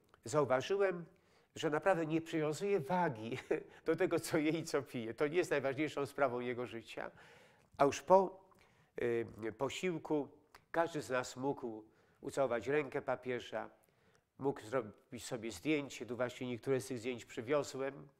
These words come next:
e, mógł także chwilę z papieżem porozmawiać.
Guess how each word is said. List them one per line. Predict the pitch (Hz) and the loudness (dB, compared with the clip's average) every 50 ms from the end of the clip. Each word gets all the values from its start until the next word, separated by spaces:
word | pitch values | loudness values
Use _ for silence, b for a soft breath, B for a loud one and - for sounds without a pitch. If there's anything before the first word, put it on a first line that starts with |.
| b b b b b b b b b b b b | b b b b b b b b b b b b
e, | - 123 120 | -4 -2 -2
mógł | 117 143 175 185 - - 139 | 2 2 2 0 0 -4 -4
także | - - 143 143 131 113 104 - 147 135 131 127 - - - _ _ | 4 4 4 4 4 0 -6 0 0 0 0 0 -2 -12 -20 _ _
chwilę | - - - 151 131 117 | -12 -4 -2 -2 -2 -2
z | - | -4
papieżem | - 135 113 107 123 113 - 120 107 | -4 -6 -4 -4 -6 -6 -6 -8 -8
porozmawiać. | - 120 113 117 113 - - 123 - 120 - - 113 - - - - - | -6 -6 -6 -6 -6 -6 -6 -6 -6 -6 -8 -12 -12 -12 -16 -18 -20 -20